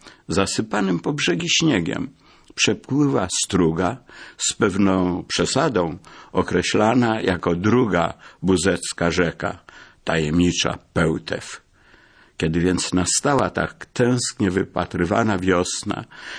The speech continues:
i topniejące śniegi wsiąkły w czarnoziem, Marian zaprowadził mnie do swojego zwierzchnika, proraba Fiodorowa. Prorab, słowo dźwięczne, spodobało mi się. Nie od razu połapałem się,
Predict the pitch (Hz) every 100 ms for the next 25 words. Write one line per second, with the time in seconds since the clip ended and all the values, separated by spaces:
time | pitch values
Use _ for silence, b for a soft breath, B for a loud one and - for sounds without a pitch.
0 | B - 101 95 - 120 113 139 131 -
1 | 110 - - 110 113 107 104 - - 117
2 | 117 - 101 - 98 92 92 90 104 110
3 | 127 B B B - 151 156 156 139 139
4 | - - - 107 120 101 110 113 107 110
5 | 95 98 - 95 104 104 92 90 98 95
6 | - 120 104 - - - B B B -
7 | 101 101 104 120 110 107 110 - - 110
8 | 92 - - - - - _ b b b
9 | b b _ 123 160 113 90 - - _
10 | _ - - 82 85 104 113 185 135 -
11 | - - - - 110 131 151 151 101 92
12 | - - 76 - B B B - 92 92
13 | 131 160 117 92 92 85 - 135 165 160
14 | - 165